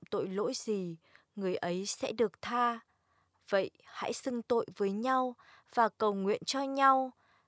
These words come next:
để anh chị em được chữa lành. Lời cầu nguyện của người công chính rất quyền năng và linh nghiệm. Elisa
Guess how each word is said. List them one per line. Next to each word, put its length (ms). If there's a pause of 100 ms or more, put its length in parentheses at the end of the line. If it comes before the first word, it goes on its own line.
(100)
để 220
anh 320
chị 160
em 340
được 200
chữa 220
lành. 420 (720)
Lời 180
cầu 220
nguyện 320 (100)
của 120
người 280
công 300
chính 380
rất 320
quyền 320
năng 400
và 160
linh 360
nghiệm. 200 (840)
Elisa 760